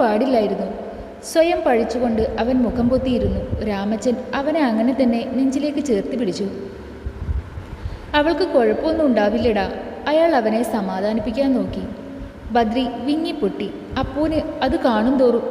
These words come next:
സങ്കടം വന്നു. "രാമച്ച, അച്ചുൻ്റെ അച്ഛൻ," എന്തോ ഓർത്ത പോലെ ബദ്രി പറഞ്ഞു. "അച്ചുൻ്റെ അച്ഛനോ?" "ഉം,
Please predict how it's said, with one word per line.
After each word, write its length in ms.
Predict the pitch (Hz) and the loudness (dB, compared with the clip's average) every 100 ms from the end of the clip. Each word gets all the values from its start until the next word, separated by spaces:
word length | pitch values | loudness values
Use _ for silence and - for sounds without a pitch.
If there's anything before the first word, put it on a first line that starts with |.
| - | -2
സങ്കടം 380 | 269 262 294 277 | 0 2 2 2
വന്നു. 200 | 214 196 - - - - - - - 254 | 0 -2 -6 -8 -10 -10 -14 -16 -6 -2
"രാമച്ച, 420 | 214 208 247 - 262 240 240 - - 226 | 0 2 0 0 -2 -2 -4 -8 -4 -4
അച്ചുൻ്റെ 420 | 214 - 294 294 226 | -4 -2 2 2 2
അച്ഛൻ," 360 | - 285 254 247 254 - 254 - - 311 | 0 2 4 4 -2 -6 -8 -8 -4 -2
എന്തോ 220 | 330 330 349 240 | 0 2 2 2
ഓർത്ത 220 | 220 - 233 | 2 2 2
പോലെ 200 | 262 226 226 226 | 4 4 4 2
ബദ്രി 260 | 202 196 262 240 | -2 -2 -2 0
പറഞ്ഞു. 300 | 196 185 - - - - - 220 | 0 -2 -6 -6 -8 -8 -8 -2
"അച്ചുൻ്റെ 400 | - - 359 403 226 | -2 -2 0 0 0
അച്ഛനോ?" 320 | - 330 190 190 - - - - - 247 | 0 0 0 -2 -8 -10 -10 -12 2 4
"ഉം, 140 | 240 | 4